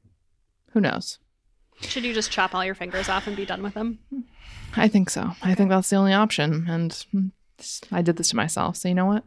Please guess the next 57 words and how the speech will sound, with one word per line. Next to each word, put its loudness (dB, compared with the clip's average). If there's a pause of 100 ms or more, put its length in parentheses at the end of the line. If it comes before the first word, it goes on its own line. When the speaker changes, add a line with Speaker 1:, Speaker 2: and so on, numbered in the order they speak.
(180)
Speaker 2:
I 4
saw 0
a 0
TikTok -6
Speaker 1:
Fine. 2
Speaker 2:
that -2
said -6
that -2 (160)
biting 0
your -2
fingers -6
off 0
requires 0
the -4
same -4
amount -2
of -12
pressure 0
as -4
biting 0
into -4
a -6
carrot. -2
And -6
the -6
only -6
reason -4
you -2
don't -6
do -2
it -4
is -8
because -8
of, -6 (400)
like, 2
it's, -4
it's -2
mental, 0 (300)
but 2
you 2
can. -2 (200)
It 0
would 0
be -2
easy. -2
So -2
I'm 4
just 0
letting 0
you -6
know -4
that -2
in -4
case -4
you -2
wanna -6
try. -6